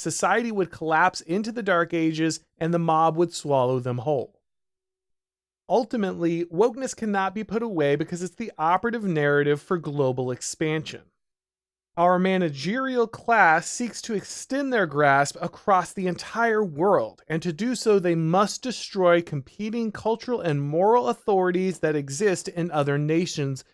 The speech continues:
just like they've done in America. This is why Starbucks runs ads about transgenderism in India,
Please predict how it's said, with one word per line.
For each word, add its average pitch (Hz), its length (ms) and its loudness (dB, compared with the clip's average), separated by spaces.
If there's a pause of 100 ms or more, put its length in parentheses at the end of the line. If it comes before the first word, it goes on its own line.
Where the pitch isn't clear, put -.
(140)
just 214 200 0
like 226 160 2
they've 208 180 0
done 135 220 2
in 135 100 -2
America. 135 540 -2 (640)
This 196 240 -4
is 262 140 -8
why 262 160 -2
Starbucks 196 840 0
runs 151 340 0
ads 143 400 0
about 139 260 0
transgenderism 151 1000 -2
in 160 180 -4
India, 165 640 -2